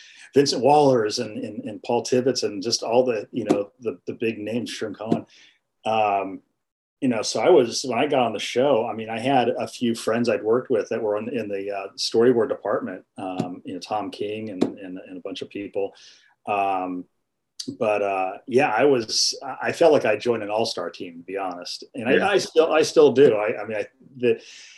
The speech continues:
Speaker 1: you know, when you work on, in the business for a long time, I think you appreciate when you get to work on A, a quality product, B, with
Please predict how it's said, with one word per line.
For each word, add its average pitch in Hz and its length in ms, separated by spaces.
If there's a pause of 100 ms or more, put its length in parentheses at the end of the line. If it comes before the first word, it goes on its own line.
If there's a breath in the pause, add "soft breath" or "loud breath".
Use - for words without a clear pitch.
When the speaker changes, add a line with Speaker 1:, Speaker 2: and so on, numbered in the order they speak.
(480 loud breath)
Speaker 1:
you 135 120
know, 113 180
when 120 120
you 113 100
work 165 260
on, 127 320
in 131 100
the 120 80
business 135 440
for 131 100
a 110 60
long 110 240
time, 113 440
I 98 60
think 123 340
you 104 480
appreciate 120 960 (120 loud breath)
when 113 160
you 110 80
get 120 100
to 107 80
work 113 260
on 107 320
A, 123 440
a 104 80
quality 113 420
product, 107 580
B, 113 400
with 117 320